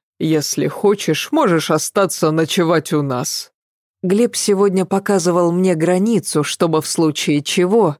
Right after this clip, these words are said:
не оказалась в опасности, но о планах на эту ночь не упомянул.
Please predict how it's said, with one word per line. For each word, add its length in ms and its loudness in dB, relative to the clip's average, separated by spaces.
не 160 2
оказалась 720 2
в 100 2
опасности, 1040 -2
но 280 0
о 60 0
планах 480 0
на 180 2
эту 240 2
ночь 400 -2
не 160 2
упомянул. 920 0